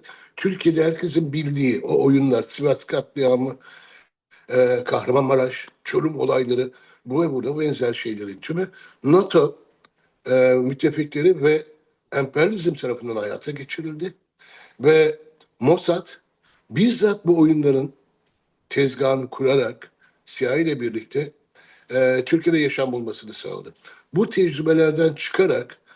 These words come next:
şu anda Suriye'de, Suriye'nin farklılıkları üzerine oynar vaziyette. Nedir? Dürcülerdir. Dürcüler üzerine oynanan bir oyun var. Ki Dürcüler normalde,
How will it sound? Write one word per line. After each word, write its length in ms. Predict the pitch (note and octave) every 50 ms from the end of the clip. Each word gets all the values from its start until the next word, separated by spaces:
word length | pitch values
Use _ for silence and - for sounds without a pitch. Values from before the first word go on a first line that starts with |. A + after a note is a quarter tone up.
| _ - _ _
şu 280 | - - - G3 G3+
anda 220 | G3+ G3 F#3 F3 D3+
Suriye'de, 640 | - - - F#3 G3+ F#3 D#3 C3 A#2 G#2+ B2 D3+
Suriye'nin 480 | D3 - - G3+ G#3 G3+ G3+ G3+ F#3+ F#3
farklılıkları 560 | - - E3 D#3 D3+ - - _ - F3+ E3+
üzerine 360 | E3+ D3+ C#3 C#3+ B2+ A#2+ A#2+
oynar 260 | A2+ A2+ A2 A2 A2+
vaziyette. 680 | A2 A2 A2+ G#2 G#2+ A2 A2 - - - - - - - - - - - - _ -
Nedir? 380 | F#3 G3+ E3 G3 B3 - D#3+
Dürcülerdir. 840 | F3 G3 F#3 E3 D3 F#3 F#3 F3+ F3 E3+ C#3+ - - C#3+ - - - - _ _ _ _ _ _ _ _ - - _ _
Dürcüler 380 | - A2+ G#2 - A2+ B2+ F3 G3+
üzerine 320 | G3+ D#3+ D#3+ F3+ F3 E3
oynanan 420 | D#3 C#3+ C#3 C3 C3 B2 A#2+ A#2+ A2
bir 40 | A2
oyun 320 | G#2+ G2+ G2+ G2+ G#2 G#2+
var. 260 | C3+ D#3 E3+ - - _ _ _ _ _ - - - _ -
Ki 160 | - D#3 B2
Dürcüler 500 | B2 C#3 C#3 B2 B2 C3 D3 D3+ D3 C#3
normalde, 720 | C3+ C3+ C#3 C3 C3 C3+ C3+ C#3 C#3 C#3 C#3+ C#3+ C#3